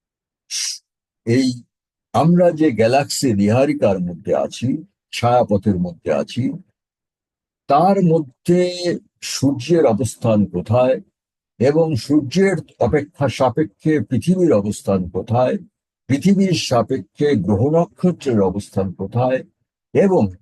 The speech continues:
পৃথিবী যে অক্ষের চারিদিকে ঘোরে সেই অক্ষ কত ডিগ্রি অ্যাঙ্গেলে রয়েছে। এইখানে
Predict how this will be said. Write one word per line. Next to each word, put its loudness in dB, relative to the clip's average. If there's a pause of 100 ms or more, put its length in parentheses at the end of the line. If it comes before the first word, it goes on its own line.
(120)
পৃথিবী 4
যে 2
অক্ষের 0
চারিদিকে 0 (100)
ঘোরে 0
সেই -4
অক্ষ -4
কত -2
ডিগ্রি -2
অ্যাঙ্গেলে 0
রয়েছে। -12 (1400)
এইখানে 2